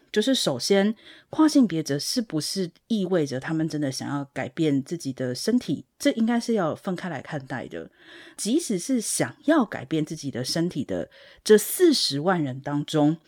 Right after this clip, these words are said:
也不是他们非常简单说，“啊，我去做个手术”，就是好像今天我推开门这件事情就做完了。就这个中间有非常多的困难与挑战，可是它却变成了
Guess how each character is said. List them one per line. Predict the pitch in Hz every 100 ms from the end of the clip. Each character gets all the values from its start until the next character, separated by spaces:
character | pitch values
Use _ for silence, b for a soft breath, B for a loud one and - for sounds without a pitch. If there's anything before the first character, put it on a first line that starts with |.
| b b b b -
也 | 269
不 | 220 240
是 | 285
他 | 302 262
们 | 262 247
非 | 269
常 | 190 180
简 | 139
单 | 143 165
说 | 170 165 -
，“啊， | 240
我 | 151
去 | 202
做 | 185 196
个 | 147
手 | -
术”， | - 151
就 | 139 202
是 |
好 | - 143
像 | - 240 233
今 | 208 214
天 | 208 208 B B
我 | 170
推 | 170 226
开 | 277 254
门 | 214 165
这 | 190
件 | 175
事 | 196
情 | 180 139
就 | 156
做 | 196 156
完 | 110 131
了。 | 156 B B -
就 | 311 262 - -
这 | 403
个 | 302
中 | 220 220 233
间 | 233 214
有 | 123
非 | 156
常 | 175 147 143
多 | 156
的 | 151 123 104
困 | - 247 151
难 | 127 131
与 | 127
挑 | 139 - -
战， | - 156 - B B B B
可 | -
是 | 170 262
它 | - - 294 330
却 | - 277
变 | - - 294 165
成 | - 127 117
了 | 123 113